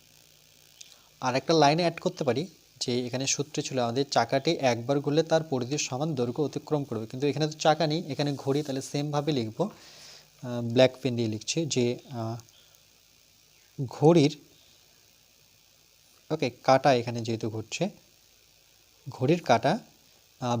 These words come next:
বৃত্তের পরিধির, যেহেতু ঘড়িটা একটা বৃত্ত, বৃত্তের পরিধির সমান দৈর্ঘ্য অতিক্রম করবে, সমান দৈর্ঘ্য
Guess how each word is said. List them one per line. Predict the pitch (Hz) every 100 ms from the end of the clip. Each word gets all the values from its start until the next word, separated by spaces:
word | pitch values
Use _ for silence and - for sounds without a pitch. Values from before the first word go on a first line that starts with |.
| 110
বৃত্তের | 165 160 208
পরিধির, | - 151 143 135 185 - _ _ _ _ _ _ _ _ _ _ _ _ _ _ _ _ _ _ _
যেহেতু | 127 123 135
ঘড়িটা | 123 123 131
একটা | 131 131
বৃত্ত, | 117 180 180 147 170
বৃত্তের | 131 135 - 156
পরিধির | 151 151 160 165 127 131 165 - _ _ _ _ _ _ _ _ _ _ _ _ _ _ _ _ _ _ _ _ _ _ _ _ _ _ _ _ _ _ _ _ - -
সমান | - - 131 127 143 214 - _ _
দৈর্ঘ্য | 127 120 123 165
অতিক্রম | 156 127 117 107
করবে, | 107 110 143
সমান | - - 120 113 143 202 - _ _ _ _ _ _ _ _ _ _ _ _ _ _ - - - _ _ _ _ _ _ _ _ 131
দৈর্ঘ্য | 123 160 185 123 156